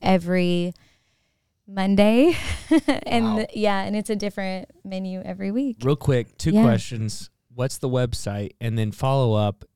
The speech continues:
Speaker 3: you wanted us to bring you back to the price point and why that's so important. So could we just go ahead and roll that into that?
Speaker 1: Yes.
Speaker 3: So what's the website to see these updates?
Speaker 1: Super easy, dolce darling dot com, and we're Dolce Darling on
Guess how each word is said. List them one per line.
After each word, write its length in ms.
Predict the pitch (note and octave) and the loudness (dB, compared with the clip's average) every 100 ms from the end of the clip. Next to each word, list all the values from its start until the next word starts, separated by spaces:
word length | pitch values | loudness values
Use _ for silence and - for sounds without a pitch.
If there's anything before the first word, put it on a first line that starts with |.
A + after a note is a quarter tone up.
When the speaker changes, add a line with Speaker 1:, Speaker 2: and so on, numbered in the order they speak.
| _ - | _ -6
Speaker 3:
you 140 | A2+ | -2
wanted 280 | A#2+ C#3 B2+ | 2 2 4
us 160 | A#2 - | 0 -2
to 100 | G2 | -8
bring 200 | A2+ A2 | -4 -2
you 100 | G#2 | -2
back 260 | G2+ G2+ - | -4 -6 -8
to 60 | |
the 100 | G2+ | -14
price 360 | - A2 G#2+ - | -10 -8 -8 -8
point 380 | - G2+ G2 - | -12 -10 -10 -12
and 140 | G#2 | -12
why 160 | G2 G2 | -10 -8
that's 180 | G2+ - | -10 -10
so 220 | A2 G2+ | -10 -10
important. 540 | F#2+ A2+ F#2 F2+ G2+ | -12 -10 -10 -12 -14
So 180 | - A2+ | -10 -10
could 160 | - A#2 | -8 -10
we 80 | |
just 180 | A2+ A2 | -8 -8
go 140 | A#2 A2+ | -6 -4
ahead 180 | A2+ | -4
and 180 | G2+ G2 | -4 -4
roll 240 | A2 A2+ A2 | -2 0 2
that 200 | G#2+ G#2 | 0 0
into 260 | G#2+ G#2 | -2 0
that? 160 | F#3 G3+ | 2 4
Speaker 1:
Yes. 280 | G#3+ G3+ F#3+ | 6 4 4
Speaker 3:
So 40 | |
what's 200 | C3 E3 | 0 -2
the 100 | D3 | -4
website 480 | C3 C3 - C3 A2+ | -4 -6 -4 -4 -4
to 80 | G#2 | -8
see 200 | - A2+ | -8 -8
these 180 | G#2+ G2+ | -6 -6
updates? 460 | F#2+ - D2 - | -8 -10 -16 -8
Speaker 1:
Super 340 | - - B3 B3 | -4 0 0 0
easy, 380 | A3 G#3 G#3+ G3+ | 2 4 4 6
dolce 320 | F#3+ G3 G#3+ | 4 6 6
darling 320 | G3+ G3 G3 | 6 6 4
dot 180 | F3+ - | 2 0
com, 460 | F#3 F3 F3 F3+ - | 0 2 4 0 0
and 120 | F#3+ | 0
we're 120 | F#3 | 2
Dolce 400 | F#3 F#3 - G3 | 4 2 2 2
Darling 360 | F#3 F#3 F3+ F3+ | 2 2 2 2
on 180 | F3 | 2